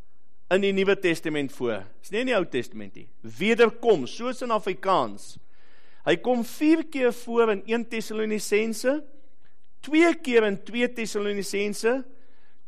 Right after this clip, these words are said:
twee keer in Jakobus, ek weet nie of jy opgemerk het, die paar verse wat ons gelees het nou, nou net saam, twee keer in Jakobus,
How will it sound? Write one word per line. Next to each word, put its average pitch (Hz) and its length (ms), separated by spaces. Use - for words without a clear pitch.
twee 302 320
keer 247 300
in 220 100
Jakobus, 233 680
ek 165 100
weet 185 180
nie 254 80
of 240 80
jy 226 100
opgemerk 202 640
het, 214 160
die 208 160
paar 202 340
verse 202 460
wat 196 200
ons 185 140
gelees 175 380
het 196 140
nou, 165 160
nou 185 120
net 180 220
saam, 214 340
twee 254 200
keer 302 240
in 277 100
Jakobus, 196 760